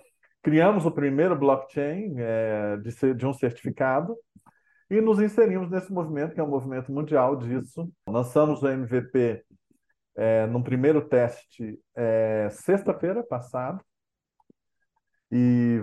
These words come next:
vamos agora, em maio, colocar algumas instituições que a gente tá selecionando, que trabalham com compet-, uma arquitetura curricular ao redor de competências e habilidades, pra fazerem o teste.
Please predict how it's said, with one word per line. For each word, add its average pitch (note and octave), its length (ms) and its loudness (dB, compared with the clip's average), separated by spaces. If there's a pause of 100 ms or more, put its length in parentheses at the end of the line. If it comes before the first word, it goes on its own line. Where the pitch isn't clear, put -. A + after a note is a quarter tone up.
vamos B2+ 360 0
agora, A#2+ 340 4
em A#2+ 100 -4
maio, A#2 320 -2
colocar A#2+ 380 -2
algumas A2+ 460 -6
instituições A#2 760 -8
que A#2+ 100 -2
a A2 40 0
gente A2+ 200 -6
tá A#2+ 100 -2
selecionando, G#2+ 920 -6 (340)
que - 100 -4
trabalham B2+ 540 2
com B2 160 -8
compet-, A#2+ 340 -4
uma A#2 260 -4
arquitetura B2 500 -2
curricular A#2+ 580 0
ao A2+ 100 0
redor A#2 280 0
de - 80 -12
competências B2 460 -8
e B2+ 40 -2
habilidades, G#2 540 -4 (480)
pra D3+ 160 6
fazerem B2+ 380 2
o B2 100 -6
teste. - 560 -4